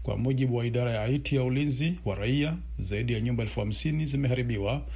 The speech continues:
na watu mia tatu arobaini na wanne hawajapatikana. Zaidi ya watu elfu kumi na mbili walijeruhiwa katika tetemeko hilo lililotokea Jumamosi iliyopita.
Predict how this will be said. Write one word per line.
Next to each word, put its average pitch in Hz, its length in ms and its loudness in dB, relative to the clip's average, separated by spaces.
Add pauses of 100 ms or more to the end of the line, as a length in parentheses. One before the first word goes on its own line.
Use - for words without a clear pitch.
(380)
na 98 140 0
watu 120 280 0
mia 120 180 2
tatu 135 280 0
arobaini 117 280 0
na 107 80 0
wanne 147 340 2
hawajapatikana. 117 920 0 (380)
Zaidi 117 320 2
ya 120 60 2
watu 120 180 0
elfu 120 180 0
kumi 110 160 0
na 113 140 2
mbili 156 480 2
walijeruhiwa 101 680 0
katika - 240 -2
tetemeko 113 460 0
hilo 151 360 2 (160)
lililotokea 104 560 0
Jumamosi 123 580 0
iliyopita. 107 600 -2